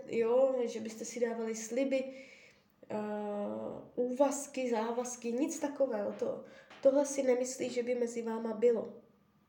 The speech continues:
Jo. To zpochybňuje, že by to někdy šlo do úvazků. Dokonce je tady karmická zátěž, pravděpodobně se znáte z minulých životů,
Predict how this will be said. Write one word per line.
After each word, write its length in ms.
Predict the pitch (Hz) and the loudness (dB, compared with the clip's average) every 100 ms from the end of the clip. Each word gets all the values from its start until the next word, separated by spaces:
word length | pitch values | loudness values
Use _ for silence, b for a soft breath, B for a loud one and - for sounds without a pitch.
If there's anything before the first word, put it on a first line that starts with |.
| _ _ _ _ _ _ _ - | _ _ _ _ _ _ _ -10
Jo. 460 | 208 202 196 208 240 - - _ _ b b b b _ - | -4 -4 -4 -6 -10 -16 -20 _ _ b b b b _ -2
To 120 | 254 | -2
zpochybňuje, 840 | - 247 - 269 262 277 269 262 269 B B B - | 0 -6 -6 -4 2 6 8 6 0 B B B -6
že 140 | 220 | -2
by 120 | 233 247 | 0 2
to 140 | 240 | 2
někdy 280 | 233 220 233 | 2 0 -2
šlo 260 | - 220 | -4 -4
do 160 | 214 220 | -2 -4
úvazků. 800 | 226 214 208 208 - - 190 - - - _ _ - _ _ _ _ _ _ b b b b b b _ _ - | -4 -4 -4 -4 -8 -16 -16 -16 -18 -20 _ _ -20 _ _ _ _ _ _ b b b b b b _ _ -4
Dokonce 560 | 220 233 262 269 285 | 0 4 2 4 6
je 100 | 262 | 6
tady 220 | 262 233 233 - | 6 2 -2 -4
karmická 580 | 226 233 226 - 233 214 | -4 -4 -4 -6 -6 -4
zátěž, 680 | 202 196 196 - - - | -4 -6 -6 -8 -8 -14
pravděpodobně 680 | - 214 214 214 214 220 214 | -8 -6 -6 -6 -6 -4 -6
se 160 | 220 220 | -8 -8
znáte 320 | 208 208 226 | -8 -8 -8
z 40 | |
minulých 380 | 233 233 233 233 | -6 -4 -4 -4
životů, 520 | 233 233 233 233 233 | -6 -6 -6 -8 -10